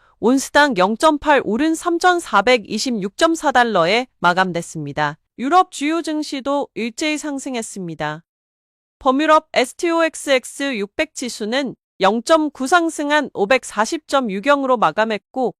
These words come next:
독일 디에이엑스는 일점사이, 프랑스 씨에이씨 사십은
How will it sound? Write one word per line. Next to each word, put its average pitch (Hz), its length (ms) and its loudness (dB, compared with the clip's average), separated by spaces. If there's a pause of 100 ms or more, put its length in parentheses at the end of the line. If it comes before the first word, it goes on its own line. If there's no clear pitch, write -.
(720)
독일 339 400 2
디에이엑스는 294 1040 0
일점사이, 254 840 0 (320)
프랑스 330 480 2
씨에이씨 349 680 0
사십은 226 640 -4